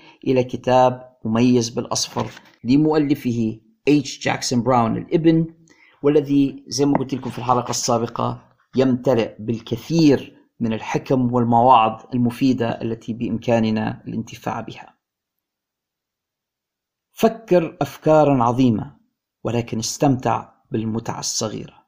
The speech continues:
سعيد هو الإنسان الذي يستطيع الاستمتاع بالأشياء الصغيرة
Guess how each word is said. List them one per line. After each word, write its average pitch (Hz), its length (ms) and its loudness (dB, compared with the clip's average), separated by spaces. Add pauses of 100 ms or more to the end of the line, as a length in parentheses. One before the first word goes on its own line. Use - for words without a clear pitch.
(1400)
سعيد 208 480 2
هو 196 240 8
الإنسان 165 760 4
الذي 131 320 2
يستطيع 143 520 2
الاستمتاع 139 760 2
بالأشياء 131 800 -2
الصغيرة 117 720 -2